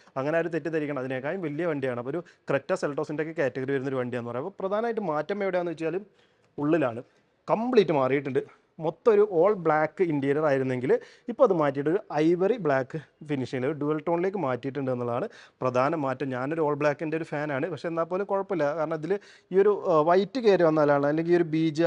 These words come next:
ഐവറി കളറൊക്കെ കയറി വന്നാലാണ് വാഹനങ്ങളുടെ അകത്ത് നമുക്കൊരു നല്ലൊരു സ്പേഷ്യസ് ആയിട്ട്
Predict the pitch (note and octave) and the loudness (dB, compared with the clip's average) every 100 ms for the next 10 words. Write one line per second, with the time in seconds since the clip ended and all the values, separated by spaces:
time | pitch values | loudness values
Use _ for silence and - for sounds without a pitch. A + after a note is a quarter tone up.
0 | D#3+ D#3 E3 E3 E3+ E3+ F3 E3 D3 D#3 | 4 2 2 2 2 0 0 2 4 4
1 | D3 D3 C#3 C3+ C3+ C3+ C3+ C#3 C#3 B2+ | 2 2 2 2 0 0 -2 -2 -2 -2
2 | - D3 C#3 C3 C#3 - C#3+ C#3+ D3+ D3 | -2 -2 -2 -2 -2 -2 -4 0 0 0
3 | - C3+ C3+ C3+ D#3+ D3 C3 | -4 -2 0 0 -2 -2 -2